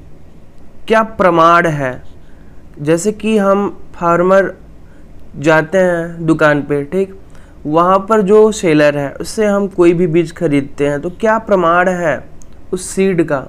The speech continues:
उस बीज का, कहीं fake तो नहीं है, कहीं कोई बाहर का बीज तो नहीं हमको दे रहा है,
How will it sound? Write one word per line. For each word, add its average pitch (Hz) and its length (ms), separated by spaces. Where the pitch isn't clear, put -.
उस 160 160
बीज 156 460
का, 131 100
कहीं 208 200
fake 202 400
तो 208 100
नहीं 208 300
है, 160 180
कहीं 185 180
कोई 196 140
बाहर 147 400
का 196 120
बीज 190 300
तो 202 80
नहीं 220 220
हमको 196 220
दे 151 180
रहा 139 220
है, 135 140